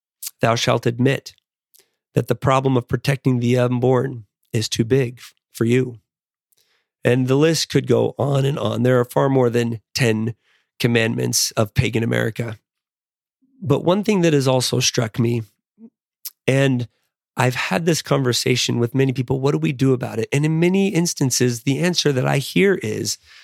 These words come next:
"We just have to grin and bear it until Christ comes. I'm just gonna keep my head down. I'm gonna try and not stick it out there so it doesn't get chopped off. We're just gonna practice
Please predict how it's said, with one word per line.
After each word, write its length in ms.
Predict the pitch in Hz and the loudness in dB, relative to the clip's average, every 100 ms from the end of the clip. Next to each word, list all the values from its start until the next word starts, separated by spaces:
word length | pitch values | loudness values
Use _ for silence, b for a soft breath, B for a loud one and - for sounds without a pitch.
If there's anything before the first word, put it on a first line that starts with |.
| b b b _ _ - | b b b _ _ -6
"We 160 | 123 | -6
just 460 | 123 - 175 190 - | -2 -2 0 -2 -2
have 260 | 147 151 | -2 -2
to 100 | - | -6
grin 480 | 117 113 117 139 165 | -8 -4 0 2 2
and 240 | 170 165 123 | 0 -2 0
bear 240 | 127 113 | -2 -2
it 60 | 113 | -2
until 320 | 113 - 135 | -4 -4 -6
Christ 400 | - 131 107 - | -8 -8 -4 -2
comes. 260 | 110 107 - | -2 -6 -2
I'm 140 | 123 | -2
just 160 | 139 151 | 0 0
gonna 180 | 117 113 | -2 -2
keep 200 | - 139 | -6 -8
my 120 | 110 | -8
head 240 | 113 131 | -4 -2
down. 340 | 143 160 156 160 _ b b b b - | 0 0 0 -4 _ b b b b -2
I'm 80 | 117 | 0
gonna 100 | 107 | 0
try 220 | - 117 | 0 0
and 100 | 113 | 2
not 320 | 123 120 - | 0 0 -2
stick 380 | - - 143 135 | -2 -2 -2 0
it 80 | 143 | 0
out 180 | 147 | 2
there 160 | - 151 | 2 0
so 140 | - | 0
it 40 | 113 | 0
doesn't 220 | 120 120 | 0 0
get 160 | 120 - | -4 -4
chopped 320 | 131 120 147 | -4 -2 0
off. 420 | 147 151 - - b b b b b _ - | 2 0 -4 -20 b b b b b _ -2
We're 160 | 135 | -2
just 180 | 147 147 | 0 0
gonna 220 | 139 123 | 0 -2
practice 760 | - - 147 147 - 147 - | -2 -2 -2 -2 -2 0 0